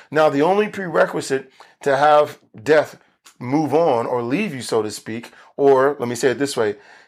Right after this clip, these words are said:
to have God spread his wings over you to protect you, is to have blood on the doorpost of the house. Now, there was two instructions. Eat the meat, put the blood on the doorpost.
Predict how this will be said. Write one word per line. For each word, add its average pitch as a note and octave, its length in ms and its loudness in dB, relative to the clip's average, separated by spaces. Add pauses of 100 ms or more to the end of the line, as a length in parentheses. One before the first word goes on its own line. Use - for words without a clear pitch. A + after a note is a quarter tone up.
to C#3 160 0
have C#3 480 2
God C#3 340 2
spread E3+ 400 -4
his A#2+ 200 -4
wings C#3+ 280 -4
over A#2 180 0
you A#2 80 -8
to A2 80 -10
protect F3+ 440 -4
you, A2+ 180 -10 (300)
is B2 120 -10
to C3 100 -2
have A2+ 280 -4
blood A2+ 360 0 (120)
on B2+ 140 -6
the C3 80 0
doorpost A#2 680 -2
of A2 80 -8
the A#2 80 -4
house. - 320 0 (640)
Now, C#3+ 220 2
there B2+ 160 2
was C#3 160 -2
two G3+ 180 -2
instructions. D3+ 640 -4 (440)
Eat F#3 240 -8
the C3 80 -6
meat, C3+ 420 -8 (520)
put D3 200 -4
the C#3+ 60 -12
blood C#3+ 260 2
on C#3+ 120 0
the C3+ 80 -4
doorpost. C#3+ 500 0